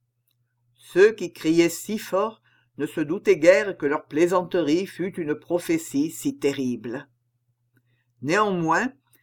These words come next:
César ne s'irritait pas trop de ces apostrophes, car depuis longtemps il ne portait plus sa barbe, l'ayant offerte dans un coffret d'or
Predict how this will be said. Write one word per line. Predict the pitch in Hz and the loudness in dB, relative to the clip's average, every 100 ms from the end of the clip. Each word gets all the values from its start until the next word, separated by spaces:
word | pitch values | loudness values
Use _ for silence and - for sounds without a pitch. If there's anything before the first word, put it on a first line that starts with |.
| _ | _
César | - 214 233 180 233 247 | -2 0 2 2 2 2
ne | 170 | -4
s'irritait | - 190 190 190 185 | -2 0 0 4 4
pas | 196 214 | 4 -2
trop | - 262 | -2 -2
de | 247 | -2
ces | - 160 | -4 -2
apostrophes, | 165 147 139 - 139 175 214 - - _ _ _ | -2 -4 -6 -6 -2 -2 -4 -14 -20 _ _ _
car | 175 233 175 | 0 0 0
depuis | 160 175 151 | -6 0 2
longtemps | 156 220 220 170 202 247 _ _ | 2 0 0 -2 0 -6 _ _
il | 156 | 0
ne | 160 | 0
portait | - 170 - 131 | -2 -4 -4 -6
plus | - 233 | -4 -6
sa | 247 190 | -4 -2
barbe, | 139 156 180 175 - _ _ _ _ - | 0 0 -2 -6 -8 _ _ _ _ 4
l'ayant | 190 247 196 165 | 4 6 2 2
offerte | 247 247 190 170 - | -4 -2 -2 -2 -2
dans | 135 139 139 | -2 -2 -2
un | 131 | -6
coffret | - 262 - 170 | -4 -4 -2 -4
d'or | 131 151 226 | 2 0 0